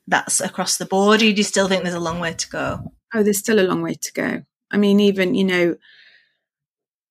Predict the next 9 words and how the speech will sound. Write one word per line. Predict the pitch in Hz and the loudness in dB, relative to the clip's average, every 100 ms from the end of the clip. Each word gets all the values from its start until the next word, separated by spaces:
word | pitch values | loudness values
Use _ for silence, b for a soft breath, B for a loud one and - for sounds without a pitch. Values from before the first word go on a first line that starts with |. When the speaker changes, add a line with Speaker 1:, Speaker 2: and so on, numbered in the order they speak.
| 233 | -6
Speaker 2:
I | |
think | 226 262 220 - - B B - _ _ _ _ _ | 2 4 4 0 -4 B B -14 _ _ _ _ _
there's | - - 214 | -14 -2 0
a, | 196 | 0
still | 190 - 208 | -4 0 2
an | 202 208 196 | 2 2 2
element | 190 190 - | 2 2 -2
of | - | -2
tokenism | 233 240 240 233 226 233 220 226 208 208 | 0 2 4 2 2 0 0 0 -2 -8